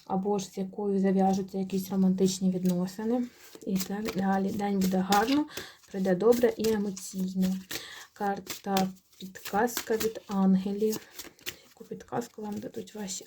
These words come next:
ангели? Е, ангели вам вказують на тайну благодать. Карта вам вказує на те, що...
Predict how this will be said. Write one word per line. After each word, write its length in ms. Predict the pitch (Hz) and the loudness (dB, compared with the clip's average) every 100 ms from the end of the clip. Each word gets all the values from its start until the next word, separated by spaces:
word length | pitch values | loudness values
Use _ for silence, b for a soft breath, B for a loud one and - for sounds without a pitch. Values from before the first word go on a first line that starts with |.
| 208 | -4
ангели? 460 | 190 190 190 196 196 B B B B B _ | 0 2 0 -4 -8 B B B B B _
Е, 520 | 208 202 196 196 196 190 - - - - | -8 -4 -4 -2 2 4 4 2 -14 -14
ангели 420 | - 254 262 226 208 | 2 2 4 0 -2
вам 180 | 196 | -2
вказують 720 | 190 - 226 247 240 220 220 - - | -4 -2 -4 0 0 0 -2 -8 -8
на 220 | 220 254 | -6 -6
тайну 400 | - 202 233 220 | -6 -2 -2 -2
благодать. 880 | 190 196 208 196 180 180 190 - _ _ _ _ _ _ b b b b b b b b | -2 -4 -4 -6 -4 -6 -10 -20 _ _ _ _ _ _ b b b b b b b b
Карта 320 | - 311 330 | 0 0 2
вам 160 | 240 233 | 4 4
вказує 460 | 220 - 247 220 214 | 4 4 6 6 2
на 140 | 214 | 0
те, 280 | 202 285 330 | 0 0 0
що... 580 | - - 233 214 208 | -4 6 8 8 6